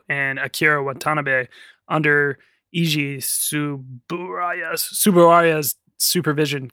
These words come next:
God, all these names, I'm so sorry. Based on combining elements of a Tyrannosaurus, Iguanodon, and the plates of a Stegosaurus.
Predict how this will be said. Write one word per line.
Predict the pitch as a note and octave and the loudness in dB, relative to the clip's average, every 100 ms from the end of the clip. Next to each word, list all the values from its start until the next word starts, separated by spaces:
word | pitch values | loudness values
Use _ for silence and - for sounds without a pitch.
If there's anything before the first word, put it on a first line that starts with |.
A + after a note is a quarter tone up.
| - | -8
God, | - D3+ | -8 -8
all | D3 | -4
these | E3 D3+ | -2 0
names, | D3 D3 C#3 C#3+ | -2 -2 -4 -8
I'm | C3 A#2 | -10 -8
so | - - D3 | -6 -2 -2
sorry. | C3+ C#3+ C3 B2 A#2+ - _ _ | -2 -2 -2 -2 -4 -16 _ _
Based | E3 E3+ F#3 | 2 2 4
on | E3+ E3 | 4 2
combining | - D#3 F3 G3 F3+ | 0 4 6 6 4
elements | F3 F#3 F3 D#3+ | 4 4 2 2
of | D#3+ | 2
a | D3+ D3+ D3 | 2 2 2
Tyrannosaurus, | - F#3 G#3+ F3+ - D3+ D3 D3+ - - | 2 4 4 2 2 2 2 0 -4 -4
Iguanodon, | C#3+ D#3+ F#3+ F3+ C#3+ C#3 C#3 C3 - | 0 4 4 4 2 0 -2 -6 -2
and | D3+ D3 D3 | 0 0 -2
the | C#3 | -10
plates | - F#3 F3 - | -4 -4 -2 -6
of | D#3 | -4
a | |
Stegosaurus. | C#3+ - D3+ C#3+ - D#3+ C3+ A#2 - | -4 -2 -2 -2 -2 -2 -2 -6 -12